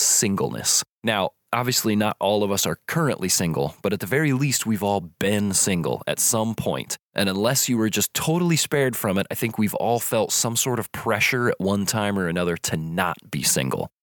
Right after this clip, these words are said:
Sometimes that's a pressure that's placed on us by others or by our culture.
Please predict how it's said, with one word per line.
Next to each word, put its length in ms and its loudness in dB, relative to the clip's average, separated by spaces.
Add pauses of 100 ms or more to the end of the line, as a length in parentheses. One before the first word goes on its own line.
(120)
Sometimes 440 0
that's 200 0
a 40 -6
pressure 360 0
that's 180 0
placed 400 0
on 240 0
us 240 0
by 240 -2
others 460 0
or 80 -2
by 160 -2
our 100 -2
culture. 540 0